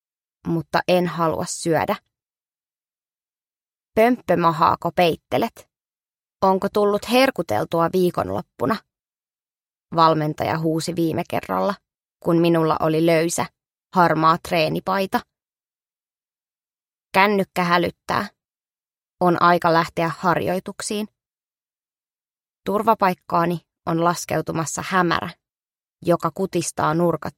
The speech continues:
pieniksi. Venyttelen särkevää kehoani,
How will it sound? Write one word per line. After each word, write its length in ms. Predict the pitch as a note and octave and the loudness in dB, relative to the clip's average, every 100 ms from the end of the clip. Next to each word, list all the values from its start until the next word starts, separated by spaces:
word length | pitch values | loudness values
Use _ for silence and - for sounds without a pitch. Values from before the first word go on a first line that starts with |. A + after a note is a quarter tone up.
| - | -8
pieniksi. 560 | F3 D#3+ - - - G#3 _ _ _ _ _ _ _ _ _ _ _ _ _ _ - F3 | -4 -2 -4 -8 -14 -14 _ _ _ _ _ _ _ _ _ _ _ _ _ _ -6 4
Venyttelen 720 | G3 G3 - - F3+ E3+ E3 | 4 4 -2 -4 -2 -2 0
särkevää 600 | F3 E3 - E3 D#3+ E3+ | 0 0 -2 -2 -2 -2
kehoani, 600 | F#3 D#3+ A#2 A2+ G#3 | -6 -4 -2 -2 -4